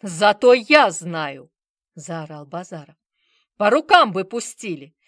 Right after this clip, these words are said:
Думаешь, я не знаю, что некоторые мамаши, алкоголички и наркоманки сюда своих сыновей малолетних специально приводят, чтобы на дозу или на бутылку заработать?"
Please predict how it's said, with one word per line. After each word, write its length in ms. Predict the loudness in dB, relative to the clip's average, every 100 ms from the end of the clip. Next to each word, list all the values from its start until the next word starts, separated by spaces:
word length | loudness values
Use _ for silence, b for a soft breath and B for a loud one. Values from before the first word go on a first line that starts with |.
| b -18
Думаешь, 680 | -12 -8 -8 -6 -8 -8
я 200 | -2 -2
не 140 | -2 -6
знаю, 320 | -4 -2 -2
что 240 | -2 -6
некоторые 540 | -2 -2 -4 -6 -4 -2
мамаши, 520 | -2 -2 -4 -6 -2
алкоголички 760 | -4 -4 -2 -2 -2 -10 -10 -10
и 40 |
наркоманки 840 | -6 -4 -2 -2 -4 -8 _ -20 B B B
сюда 400 | -8 0 0 0
своих 300 | -2 -6 -6
сыновей 460 | -8 -4 -2 -2
малолетних 640 | -4 0 0 0 -8 -10 -16
специально 580 | -14 -12 -2 -2 -2
приводят, 640 | -8 -8 -6 -6 -8 -12 -16 b b
чтобы 360 | -8 -6 -4
на 140 | -2 0
дозу 360 | 0 -2 -6
или 280 | -10 -8 -6
на 120 | -6
бутылку 460 | -6 -2 -2 -4 -8
заработать?" 800 | -4 0 0 -2 -10 -14 -20